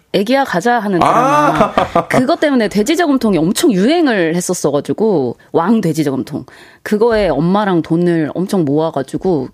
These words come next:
Speaker 1: 그걸 깨서 같이 여행을 갔던 적이 있어요, 어릴 때.
Speaker 2: 아,
Speaker 1: 네.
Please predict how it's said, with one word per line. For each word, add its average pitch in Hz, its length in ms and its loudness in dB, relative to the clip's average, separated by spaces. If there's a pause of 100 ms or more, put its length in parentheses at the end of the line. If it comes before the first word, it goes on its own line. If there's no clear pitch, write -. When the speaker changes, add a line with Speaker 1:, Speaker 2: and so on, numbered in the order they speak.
Speaker 1:
그걸 147 200 -4
깨서 294 340 0
같이 156 300 -2
여행을 208 400 0
갔던 165 280 -2
적이 143 140 -4
있어요, 147 220 -10
어릴 147 160 -4
때. - 400 -10
Speaker 2:
아, 143 680 2
Speaker 1:
네. 135 240 -2